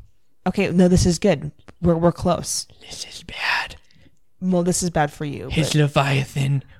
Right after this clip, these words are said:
Speaker 2: watches guard here.
Speaker 1: Oh, okay. Um, do you have any sort of materials for, that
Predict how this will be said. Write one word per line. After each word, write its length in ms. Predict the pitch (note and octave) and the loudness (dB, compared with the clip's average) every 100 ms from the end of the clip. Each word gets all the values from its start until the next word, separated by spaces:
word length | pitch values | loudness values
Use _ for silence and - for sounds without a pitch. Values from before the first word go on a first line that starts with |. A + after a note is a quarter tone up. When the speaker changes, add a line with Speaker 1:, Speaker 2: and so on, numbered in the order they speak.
| - | -8
Speaker 2:
watches 600 | C#3+ C3+ C#3+ - D3 B2+ - | -4 -2 -2 0 -2 -2 -4
guard 400 | D#3+ C#3+ D3+ F3+ | -2 0 2 2
here. 500 | - D3 D3+ - - - _ _ _ _ _ _ _ _ _ _ _ _ - _ _ _ _ - | 0 -4 -2 -4 -6 -10 _ _ _ _ _ _ _ _ _ _ _ _ -20 _ _ _ _ -8
Speaker 1:
Oh, 400 | F3 E3+ D3 C#3+ - | -6 -4 -8 -12 -10
okay. 460 | E3 - C#3+ C#3+ - - | -10 -8 -10 -10 -14 -14
Um, 360 | D#3+ D3 C#3+ C#3 - - _ _ _ _ _ _ - | -8 -8 -8 -14 -18 -20 _ _ _ _ _ _ -18
do 140 | F3+ F3+ | -4 0
you 60 | |
have 240 | F3+ F3+ F3 | 0 0 -2
any 160 | E3+ | -2
sort 200 | E3+ E3 | -4 -4
of 60 | D#3 | -6
materials 840 | D3+ - D#3 D#3 D#3 D3+ D3+ - - | -6 -8 -6 -4 -2 -2 -4 -8 -12
for, 280 | - D#3+ G#2+ | -18 -16 -10
that 180 | D#3+ | -10